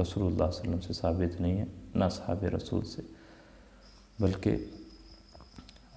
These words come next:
उलमाए अहनाफ में से अल्लामा हमवी ने-, हमवी नबवी, नबी हमवी रहमतुल्लाह अलैह का ये दावा है कि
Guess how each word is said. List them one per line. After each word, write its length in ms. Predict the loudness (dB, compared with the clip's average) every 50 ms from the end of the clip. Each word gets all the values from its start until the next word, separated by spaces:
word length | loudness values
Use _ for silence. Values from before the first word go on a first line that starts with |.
| 0 2
उलमाए 400 | 4 6 6 6 6 4 4 2
अहनाफ 540 | 2 0 0 2 4 6 6 6 4 4 2
में 120 | 0 0 -2
से 200 | -2 -4 -6 -6 -8 -14 -18 -20 -20 -20 -20 -20 -20 -20 -20 -20 -20 -20 -20 -20 -20 _ _ _ -20 -20 -20 -8
अल्लामा 480 | -4 0 4 6 6 6 6 6 6 4 4 2 -2 -6 -10
हमवी 420 | -2 2 4 4 6 6 8 8 8
ने-, 200 | 8 6 4 4 2 2 0 -2 0 0 0 0 -2 -4
हमवी 460 | 0 2 4 4 6 6 6 6 6 4 2 2 2
नबवी, 380 | 4 4 4 4 4 4 2 2 2 2 2
नबी 360 | 4 4 4 4 4 2 2 2 0 -6 -12 -14 -14 -6 -2
हमवी 380 | 0 2 2 4 4 6 6 6
रहमतुल्लाह 600 | 4 4 2 0 0 0 0 2 2 2 2 2
अलैह 180 | 2 2 2 2
का 140 | 2 0 0
ये 160 | 0 0 0 0
दावा 320 | 2 2 4 4 4 4
है 80 | 2 0 -4 -8 -16 -18 -20 -20 -20 -20 -20 -20 -20 -20 -20 _ -20 -20 -20 -20 -20 -20 -20 -20 -20 -20 -20 -20 -20 -20 -20 -20 -20 -20 _ _ _ _ _ 2
कि 140 | 4 6